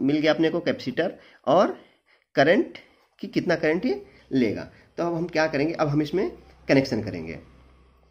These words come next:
कनेक्शन के लिए दोस्तों क्या होता है कि घर में अब सिंगल फेस है तो दो तार आपको मिल जाएंगे, एक तो ये हो जाएगा आपका जो आपका फेज होगा,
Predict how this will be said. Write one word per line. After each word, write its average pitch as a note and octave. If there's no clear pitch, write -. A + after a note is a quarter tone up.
कनेक्शन D3+
के G3+
लिए F#3+
दोस्तों F3+
क्या D#3
होता B2
है C#3+
कि F3+
घर C#3+
में F#3
अब -
सिंगल D3+
फेस D#3
है D3
तो D3
दो C#3
तार C3
आपको B2+
मिल G#2
जाएंगे, F2
एक D3
तो E3
ये E3+
हो F3
जाएगा F3
आपका F3
जो A2
आपका A2+
फेज G2
होगा, D#2+